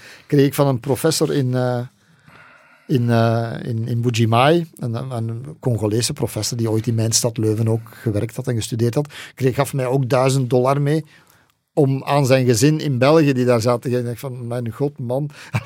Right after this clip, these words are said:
<laughs> hoe is het mogelijk? Ja, ja, dat maakt dat die we-, die wereld is, in, in mijn hoofd is dat één wereld geweest. Vandaar dat ik ook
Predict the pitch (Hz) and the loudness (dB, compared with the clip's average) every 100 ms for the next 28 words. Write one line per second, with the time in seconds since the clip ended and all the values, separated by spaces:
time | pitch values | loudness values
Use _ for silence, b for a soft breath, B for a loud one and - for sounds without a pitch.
0 | - 147 175 147 - - 156 151 147 147 | -10 -4 -4 -4 -10 -10 -2 -2 -2 -2
1 | 170 196 139 123 - _ _ _ _ _ | 0 0 0 -6 -12 _ _ _ _ _
2 | _ _ - 147 156 180 185 165 139 160 | _ _ 0 4 6 4 0 -4 -2 -2
3 | 165 135 147 147 151 156 156 143 135 147 | -4 -6 -2 -2 -2 -4 0 0 -2 -6
4 | 147 143 143 190 185 160 185 160 160 143 | -2 2 4 4 0 -6 -4 -4 -2 0
5 | 180 170 175 180 151 139 143 127 165 - | 2 2 0 0 -2 0 0 2 0 0
6 | 151 139 131 170 185 165 170 151 | -6 0 2 4 4 0 0 -2